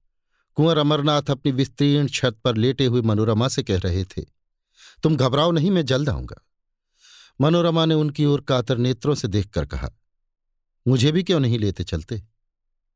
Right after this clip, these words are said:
अमरनाथ, "तुम्हें वहां कष्ट होगा, मैं कभी यहां रहूंगा, कभी वहां, सारे दिन मारा मारा फिरूंगा।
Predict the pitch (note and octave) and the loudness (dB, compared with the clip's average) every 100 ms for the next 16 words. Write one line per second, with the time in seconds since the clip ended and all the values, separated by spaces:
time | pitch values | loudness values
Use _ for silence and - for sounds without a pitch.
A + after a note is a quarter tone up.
0 | - A#2+ A2 C2+ A#1 B1 - _ _ _ | -2 0 0 -2 -10 -12 -20 _ _ _
1 | - - _ C#3 D#3+ F3 D#3+ D#3+ C#3+ C#3+ | -20 -20 _ 0 2 2 0 0 -4 -2
2 | A2+ G#2 C#3+ _ _ _ _ _ C#3+ D3 | -4 -4 -8 _ _ _ _ _ -4 0
3 | D3+ E3 D#3 C#3+ D3+ D3+ E3 D#3 C#3 B2 | 0 2 2 2 0 0 0 0 0 0
4 | F#2 D2 G2 _ _ _ - - B2 C3+ | -2 -4 -10 _ _ _ -12 0 2 2
5 | C3 B2+ G2+ A#2+ C#3 D3+ E3+ D#3+ F3+ D3+ | 0 2 2 0 0 0 -2 -2 -2 -4